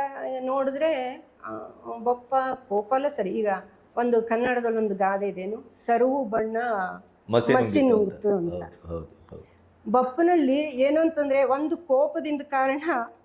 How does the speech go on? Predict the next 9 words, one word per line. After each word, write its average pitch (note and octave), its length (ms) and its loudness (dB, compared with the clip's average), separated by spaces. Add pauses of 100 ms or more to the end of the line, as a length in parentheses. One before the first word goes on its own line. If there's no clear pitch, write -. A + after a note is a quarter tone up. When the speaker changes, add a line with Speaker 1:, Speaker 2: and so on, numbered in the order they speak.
(120)
Speaker 2:
ಎಲ್ಲವೂ, B2 600 2
Speaker 1:
ಎಲ್ಲವೂ C#4+ 960 0 (200)
ಮುಚ್ಚೋಗ್ಬಿಡ್ತು. G3 1120 -8 (180)
ಎಷ್ಟೊಂದು B3 500 -2
ಒಳ್ಳೆ B3+ 260 0
ಗುಣ B3+ 220 -4
ಬೇಕಾದಷ್ಟಿದೆ, G#3+ 840 -4 (560)
ಆ, C#4 240 -4
ದೊಡ್ಡ G#3 400 -8